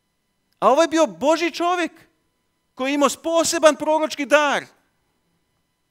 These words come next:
koji je znao što Bog od njega traži. Biblijski tekst nam jasno govori da je Balak i otišao kod njega,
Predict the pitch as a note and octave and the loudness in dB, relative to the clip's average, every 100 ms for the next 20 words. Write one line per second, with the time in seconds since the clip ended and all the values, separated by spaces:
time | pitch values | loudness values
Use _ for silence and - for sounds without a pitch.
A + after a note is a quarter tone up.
0 | _ _ - C#4 C4+ A3 D#4 E4+ D4 D4+ | _ _ -4 0 0 2 2 2 2 0
1 | A#3+ D#4 C#4+ D4 C4+ C#4 C#4+ D4 A3+ A3+ | 2 2 2 4 4 4 4 4 2 -4
2 | G#3 C#4+ C4 C4 C#4+ C#4+ C#4 C4 C#4 C4+ | -10 -12 -10 -8 -6 -6 -6 -2 0 0
3 | C4+ C4+ C#4 C4+ A3+ A#3+ F#3+ C#4+ C4+ B3+ | -4 -4 -4 -4 0 0 2 4 4 2
4 | A#3 E4 F4+ D4+ C4+ C4 B3+ B3+ C4 A#3+ | 2 2 2 0 2 2 2 0 2 2